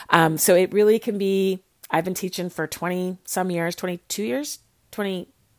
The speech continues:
twenty years, twenty-one years. Good Lord. Um, I've been teaching for a long time and, um, I can teach pretty much anything. So if you, uh,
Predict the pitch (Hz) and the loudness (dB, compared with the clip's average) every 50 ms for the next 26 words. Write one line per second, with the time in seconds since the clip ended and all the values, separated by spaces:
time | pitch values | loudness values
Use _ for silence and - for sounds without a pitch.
0 | _ _ - - 277 247 202 147 131 - - - - - - - 240 220 208 190 | _ _ -4 -2 0 0 0 0 -4 -6 -8 -10 -12 -10 -6 -4 -2 -2 0 -2
1 | 175 151 - - - - - - - _ _ - - - - - - - - - | -2 -4 -6 -8 -6 -8 -8 -10 -10 _ _ -8 -6 -6 -4 -6 -6 -6 -8 -10
2 | - - - - - - 233 - - - 190 185 180 180 190 226 226 330 285 349 | -18 -14 -12 -10 -10 -10 -8 2 8 10 10 10 12 10 8 8 6 4 2 2
3 | 277 294 269 262 240 226 220 240 233 196 147 117 - - - - - - 277 - | 4 6 6 6 6 6 6 6 6 6 6 2 -4 -12 -16 -14 -10 -10 -10 -8
4 | _ - 226 220 202 202 202 196 196 196 185 - - - 185 180 180 175 175 170 | _ 6 8 8 10 10 8 8 6 2 -2 0 4 6 6 8 8 6 4 2
5 | 175 170 170 175 - _ _ _ _ _ _ - - - 214 214 - 220 214 208 | 0 -2 -4 -6 -8 _ _ _ _ _ _ 2 8 8 8 8 8 0 -2 -2
6 | 202 202 _ _ - - 233 233 226 - - - _ _ _ - - 214 208 240 | -4 -6 _ _ -6 -2 -2 -2 -2 -4 -12 -18 _ _ _ -2 0 2 2 2
7 | 240 233 - 226 185 180 175 - - - - - - - 175 175 175 170 160 - | 2 2 2 2 2 2 0 -2 -6 -8 -6 -4 0 4 4 6 6 6 4 2
8 | - 180 185 - - 185 185 185 170 165 - - 165 156 151 147 - | 0 -4 -6 -4 -4 -2 -2 0 0 0 0 2 2 2 2 2 0